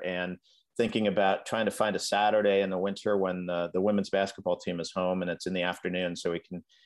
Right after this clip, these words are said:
get some people up from, from Lansing, Detroit. I can come out from Chicago for the weekend. So,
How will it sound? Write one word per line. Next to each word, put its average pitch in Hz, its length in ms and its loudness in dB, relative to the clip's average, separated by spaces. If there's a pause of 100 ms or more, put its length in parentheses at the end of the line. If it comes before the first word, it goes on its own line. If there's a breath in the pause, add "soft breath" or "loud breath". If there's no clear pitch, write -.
(140)
get 90 140 0
some 90 140 -4
people 87 320 0
up 85 180 -2
from, 87 260 -8 (140)
from 87 140 -10
Lansing, 85 400 -4
Detroit. 80 460 0 (120)
I 85 60 -6
can - 180 -12
come 85 160 -6
out 80 180 -6
from 90 120 -10
Chicago 85 340 -2
for - 140 -10
the 82 40 -2
weekend. 82 300 -4
So, - 140 -4